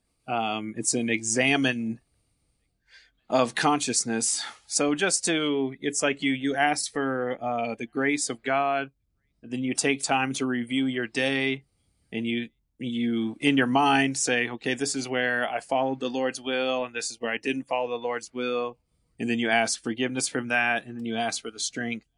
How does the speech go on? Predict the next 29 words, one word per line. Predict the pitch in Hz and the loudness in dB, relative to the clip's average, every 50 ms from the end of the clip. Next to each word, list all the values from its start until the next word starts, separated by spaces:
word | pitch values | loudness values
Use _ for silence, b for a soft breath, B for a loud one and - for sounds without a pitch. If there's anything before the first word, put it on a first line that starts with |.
| _ _ _ _ _ _ _ _ _ _ - | _ _ _ _ _ _ _ _ _ _ -6
to | - 123 110 | -4 -2 0
always | - 113 113 113 113 107 | 2 2 2 2 0 0
follow | - - 117 113 113 107 | 0 0 0 0 0 -2
the | 107 107 | -2 -4
Lord's | 104 110 107 107 104 - - | -4 -2 -2 -4 -4 -4 -2
will. | 113 113 110 104 104 104 - _ _ _ _ B B B B B B _ - | -2 0 0 0 -4 -6 -10 _ _ _ _ B B B B B B _ 0
And | 143 139 | 2 4
I | |
think, | 135 165 190 180 165 - | 4 4 4 4 2 2
pretty | - 262 320 302 | 4 4 4 4
sure | - 185 | 4 2
the | 165 147 | 2 2
Jesuits | 147 143 151 147 151 151 151 143 - | 4 4 4 4 4 4 2 0 0
are | 123 117 | -2 -2
trained | - - 143 147 147 135 | 0 0 0 2 2 0
to | 123 | 0
do | 113 127 131 131 | 0 0 0 2
that, | 131 127 120 113 - | 2 0 0 0 -2
like, | 120 117 - | -4 -6 -4
twice | - 131 127 131 131 - | -2 0 0 0 0 -2
a | 117 | -4
day, | 110 123 123 127 127 | -4 -2 -2 -2 -2
once | 120 120 123 120 - | -4 -6 -8 -8 -10
at | - - | -10 -10
noon | 120 120 120 120 123 120 117 | -12 -12 -12 -14 -18 -20 -20
and | 107 101 _ _ _ | -20 _ _ _ _
once | - 123 120 - - | -12 -10 -8 -8 -10
at | 107 - | -8 -6
night. | 120 120 117 113 - | -4 -2 -2 -2 -4